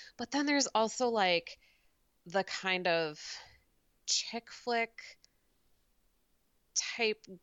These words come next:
girly, I, for lack of a better word, girly stuff in the plot, like the, like, Commander Glimmer and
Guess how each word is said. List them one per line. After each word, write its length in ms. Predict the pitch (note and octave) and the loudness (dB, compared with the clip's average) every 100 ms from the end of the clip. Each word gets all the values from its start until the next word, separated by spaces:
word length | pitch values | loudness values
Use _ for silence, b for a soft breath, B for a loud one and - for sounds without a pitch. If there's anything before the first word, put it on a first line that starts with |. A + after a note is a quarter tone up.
| _ | _
girly, 760 | - F#3 F#3+ G#3 G#3+ G#3+ G#3+ G#3+ | -10 -6 -2 0 0 0 0 0
I, 160 | - F#3+ - | 0 -2 -4
for 240 | - G3 | -4 0
lack 260 | F3 E3+ F3 | 2 0 0
of 100 | F3+ | -4
a 80 | |
better 280 | F3 E3+ E3+ | -4 -4 -2
word, 280 | E3 E3 D#3+ | -2 -2 -4
girly 380 | - E3 F3+ F#3+ | -4 -2 0 0
stuff 680 | - - F#3 F3+ F#3+ - - - _ _ _ _ - | 0 0 2 2 2 -2 -16 -20 _ _ _ _ -2
in 220 | F#3 F3+ | 0 0
the 100 | F3+ | -2
plot, 540 | - - F#3 G3+ A3 | -6 -2 2 4 2
like 220 | F3 E3+ - | 0 -4 -2
the, 320 | D#3 C#3+ C#3 - | -2 -2 -4 -8
like, 160 | - C#3 | -12 -10
Commander 420 | - F3+ F3 E3 | -8 -2 -2 -2
Glimmer 720 | D3+ G#3+ G#3 G#3 G3+ G3 F#3+ | -2 -2 0 2 2 2 2
and 400 | - D#3 D3 C#3 | 2 2 2 -2